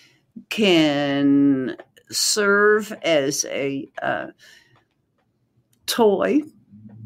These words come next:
that a child actually plays with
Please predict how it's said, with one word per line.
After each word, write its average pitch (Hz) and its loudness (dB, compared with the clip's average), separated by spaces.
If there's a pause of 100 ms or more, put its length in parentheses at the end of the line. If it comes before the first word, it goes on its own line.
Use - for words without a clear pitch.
that 190 -4
a 190 -6
child 202 -8 (240)
actually - -10 (100)
plays 214 -4
with 214 -4